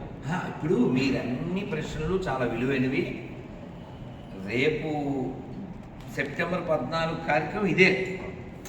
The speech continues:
ఇలాంటి వాటిని మనం ఎలా అడ్డుకోవాలి? ఇవన్నీ భయం లేకపోవడం లేక కదా, చట్ట భయం ఉంటే ఇవన్నీ జరగవుగా. కాబట్టి వాళ్ళకి ఆ, ఆ, అవన్నీ చట్టం ద్వారా ఏం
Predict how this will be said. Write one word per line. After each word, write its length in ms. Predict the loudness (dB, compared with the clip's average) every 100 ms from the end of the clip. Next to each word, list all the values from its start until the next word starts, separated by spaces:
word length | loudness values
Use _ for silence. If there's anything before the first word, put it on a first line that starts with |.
| -10
ఇలాంటి 460 | 2 4 4 0 2
వాటిని 300 | 2 2 2
మనం 220 | 2 2
ఎలా 140 | 6
అడ్డుకోవాలి? 500 | 6 6 0 2 0 -2 -8 -10 -12 -12 -12 -12 -12 -12 -12 -4
ఇవన్నీ 160 | -2
భయం 240 | 4 4 6
లేకపోవడం 540 | 4 4 0 0 0
లేక 280 | 0 0 0 -2 -10 -12 -12 -12 -12 -12 -12 -14 -14 -12 -12 -12 -8 0
కదా, 300 | 2 2 -4 -6 -6
చట్ట 140 | -4
భయం 220 | 0 0 2
ఉంటే 580 | 0 2 2 0 -4 -8 -10 -12 -12 -10 -4
ఇవన్నీ 240 | -2 0
జరగవుగా. 500 | 4 4 2 0 0 -2 -8 -10 -12 -12 -12 -12 -12 -6 -2
కాబట్టి 540 | -2 0 -4 -4 -8 -10 -12 -12 -12 -2
వాళ్ళకి 840 | 2 4 4 2 2 2 0 -4 -6
ఆ, 160 | -8 -6
ఆ, 340 | -4 -4 0 2
అవన్నీ 420 | 4 4 2 2
చట్టం 500 | 0 -2 -2 0 2
ద్వారా 200 | 2 2 2
ఏం 320 | 2 2